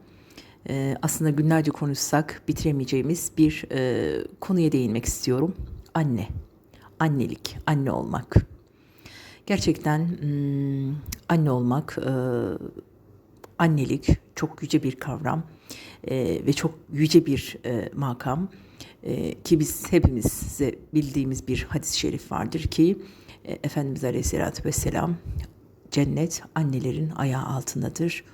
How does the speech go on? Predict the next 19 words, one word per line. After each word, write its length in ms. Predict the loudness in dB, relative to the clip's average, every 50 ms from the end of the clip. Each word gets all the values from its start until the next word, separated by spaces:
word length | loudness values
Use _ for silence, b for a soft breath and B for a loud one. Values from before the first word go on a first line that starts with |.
| B B B 2
buyuruyorlar. 600 | 2 2 4 2 0 0 0 0 -2 -2 -4 -4 -8 B B B B B B B -2
Bunu 200 | 0 0 2 2
da 200 | 0 0 0 0
hemen 180 | -2 -2 0
hemen 160 | 0 -2 0 0
hepimiz 560 | 0 -2 -2 -2 -2 0 2 2 0 0 -4 -10 _ 0
biliyoruz 440 | 0 2 2 2 0 0 -2 -4 -4 -4
ve 100 | -6 -6 -6
haberdarız. 840 | -6 -6 -4 -4 -4 -6 -4 -6 -10 -10 -10 -10 -10 -10 -10 -10 -12 -16 -20 B B B B B B B B B B B B 0
Yalnız 280 | 4 4 2 2 2
ben 180 | 2 4 4 4
bugün 360 | 6 6 6 6 6 4 2
biraz, 440 | 2 2 2 2 -2 -2 -6 -12 -8 -6
hmm, 540 | -4 -4 -2 -2 -4 -4 -4 -4 -4 -6 -8 -10 -6 -4
annelik 320 | -2 0 0 0 -2 -4 -6
konusuna 400 | -6 -4 -2 -2 -2 -4 -4 -4
farklı 320 | -4 -4 -4 -4 -2 -2
bir 100 | 0 0
açıdan 380 | 0 -2 -2 -2 -2 -2 -2